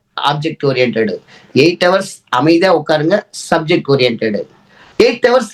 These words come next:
ரிலாக்ஸ் ஆயிக்குங்க. ஒரு ஆறு மாசம் பின்தொடருங்க. அடுத்தது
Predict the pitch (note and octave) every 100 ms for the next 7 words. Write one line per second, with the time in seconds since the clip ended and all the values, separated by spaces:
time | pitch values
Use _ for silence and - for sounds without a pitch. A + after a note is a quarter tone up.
0 | C3+ C3+ B2+ - G#2 - G#2+ - - _
1 | _ _ _ _ _ _ _ _ _ _
2 | _ _ _ _ _ _ _ _ - C#3
3 | C#3 A#2+ D3 G3+ A3 D3 B2 F3 - D3
4 | - C#3+ D#3 B2+ B2+ B2+ A#2 G2 A2 -
5 | _ _ _ _ _ _ _ _ _ _
6 | _ _ _ _ _ _ _ - - C#3
7 | F3+ F#3+ - E3+